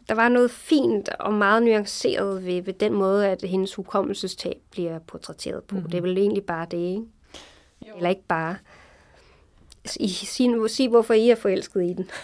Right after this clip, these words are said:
Speaker 1: <laughs>
Speaker 2: Jamen, det er også fordi, det er ligesom det, men det er ikke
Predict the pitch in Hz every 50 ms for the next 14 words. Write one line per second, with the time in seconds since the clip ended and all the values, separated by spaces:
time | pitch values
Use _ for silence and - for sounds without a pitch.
0 | - - - - - - - - - 247 247 240 240 240 233 226 208 - 214 214
1 | 254 269 262 269 285 277 - 269 240 254 262 254 220 - 214 233 247 233 214 -
2 | - 180 - _ - 208 240 254 - 262 240 220 - 247 277 294 277 247 233 226
3 | 208 214 233 226 220 - 285 285 -